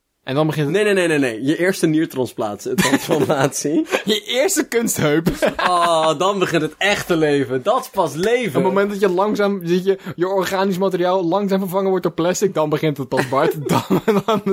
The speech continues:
Speaker 1: dan heb je kwaliteit te pakken.
Speaker 2: De eerste teleurstellende blik van de dokter. Oh, dan begint het echte leven.
Speaker 1: Ja, ja.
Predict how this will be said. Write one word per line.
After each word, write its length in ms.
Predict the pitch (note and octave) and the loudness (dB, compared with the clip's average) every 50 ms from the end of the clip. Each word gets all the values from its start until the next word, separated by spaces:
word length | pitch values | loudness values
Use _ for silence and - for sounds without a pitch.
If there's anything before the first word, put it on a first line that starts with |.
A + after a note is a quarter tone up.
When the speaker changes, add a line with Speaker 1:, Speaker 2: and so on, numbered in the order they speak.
| F#3 F3+ | 2 2
Speaker 1:
dan 120 | F#3+ F#3+ | 2 2
heb 100 | G3+ G3+ | 2 0
je 120 | F#3+ F3 D#3+ | -2 -4 0
kwaliteit 440 | - F#3 E3+ D#3 - E3 D#3 D3+ C3 | 0 0 2 2 2 2 0 0 0
te 60 | C3+ | -2
pakken. 420 | - - C#3+ C#3 C3+ C#3 C#3 C#3 | 0 0 0 0 0 0 -2 -2
Speaker 2:
De 60 | E3+ | 0
eerste 260 | E3 F#3 G3 F#3+ F#3 - | 0 0 0 0 -2 -2
teleurstellende 640 | F#3+ F#3 F#3 F#3 E3 - F#3 F3+ F3+ E3+ D#3+ D#3 | 0 2 2 0 0 0 0 0 2 2 0 0
blik 220 | C3 D3 F3 F#3 - | 0 0 -2 -2 0
van 120 | - E3 E3+ | -2 0 0
de 120 | E3 D3 | 2 2
dokter. 420 | C#3 F3 G3 F#3+ - G3+ G3 E3 - | 2 0 -2 0 0 0 0 0 0
Oh, 440 | - A#2+ C3+ C#3+ C#3+ C#3 C3+ C3+ B2 | 0 0 2 2 4 4 2 2 2
dan 200 | C3 D3 E3+ F#3+ | 0 0 0 0
begint 240 | E3 C#3+ - D3 C#3 | 0 0 0 -2 -2
het 140 | C3+ C3 - | -2 -4 -4
echte 360 | - D#3 E3+ E3 - - C#3+ | -4 -2 -2 -2 -2 -4 -2
leven. 420 | C3 B2 A#2+ B2 A2+ A2 A#2 B2 C3 | 0 0 0 -2 -2 -4 -4 -4 -4
Speaker 1:
Ja, 220 | C3+ C3+ C3+ - - | -2 -4 -4 -6 -4
ja. 340 | - D3+ C#3+ C3 A#2+ - | -2 0 0 0 0 -2